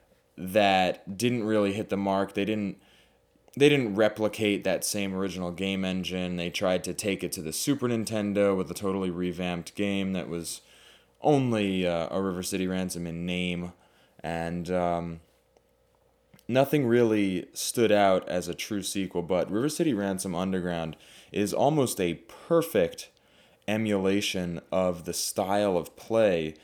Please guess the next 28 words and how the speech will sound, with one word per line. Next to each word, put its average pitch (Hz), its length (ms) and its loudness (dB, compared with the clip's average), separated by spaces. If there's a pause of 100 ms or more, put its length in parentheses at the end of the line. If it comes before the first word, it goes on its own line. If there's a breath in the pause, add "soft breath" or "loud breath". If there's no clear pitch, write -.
(260 soft breath)
that 90 520 2 (400)
us, - 420 -2
uh, 80 380 -2
nineteen 95 440 -2
eighties 92 400 -2
kids 90 560 -2 (840 soft breath)
used 101 420 -4
to 85 440 2
love 87 720 4 (320 soft breath)
and 87 220 -4
we 82 100 -4
grew 92 320 0
up 117 200 4
on 85 200 0
and 82 120 -6
have 80 200 -8
been 82 580 -6
wanting. 80 580 -6 (360 soft breath)
But 120 120 2
it 139 60 8
also 180 320 6
adds 160 220 6
a 135 60 6
bunch 139 300 2
of 127 60 0
new 131 160 0
features 101 540 -2
like 90 420 0